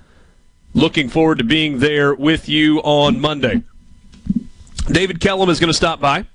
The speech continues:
on, uh, on Monday afternoon. We also are going to have a couple of high school teammates and college opponents. Um, Bo Russell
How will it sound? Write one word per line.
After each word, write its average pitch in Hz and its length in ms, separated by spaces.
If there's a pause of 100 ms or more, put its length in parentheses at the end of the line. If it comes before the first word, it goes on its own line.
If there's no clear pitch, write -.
(220)
on, 147 400
uh, 139 160
on 143 240
Monday 143 360
afternoon. 127 600 (720)
We 160 160
also 196 680
are 170 220
going 190 340
to 175 100
have 170 840 (160)
a 160 100
couple 190 560
of 135 80
high 220 300
school 226 760 (140)
teammates 143 960 (920)
and 165 640
college 214 760
opponents. 185 840 (1080)
Um, 143 720 (420)
Bo 190 320
Russell 170 520